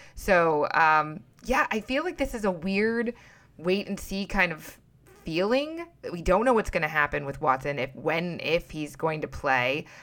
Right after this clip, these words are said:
Um, his teammates are vouching for him. He took him to the, uh, Bahamas to, for, you know, work and fun. So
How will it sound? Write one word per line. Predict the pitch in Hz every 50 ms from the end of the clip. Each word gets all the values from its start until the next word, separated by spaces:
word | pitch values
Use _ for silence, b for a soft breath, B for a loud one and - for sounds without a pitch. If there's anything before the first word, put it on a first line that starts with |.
| B B B
Um, | 131 131 127 123
his | 156 185 214 196 - -
teammates | - - 202 208 240 247 233 226 220 208 - - - 170
are | - 170 175 175
vouching | - 156 165 - 147 - 185 180 - - 175 165 160
for | - - 156 156 143 135
him. | 151 147 135 135 160
He | 165 147 147 156 165 -
took | - 180 -
him | 185 175 165
to | - - 160
the, | 151 156 151 139
uh, | 131 131 - _ _
Bahamas | - 147 - 139 151 160 185 180 147 139 - - - -
to, | - 147 135 120 - - _ _ _ -
for, | 143 143 139 131 127 -
you | - 147
know, | - 110 127 139 - - _ _ _ -
work | - 160 165 160 -
and | 156 139 135
fun. | - 170 170 180 160 147 143 143
So | - - 175 160 156 147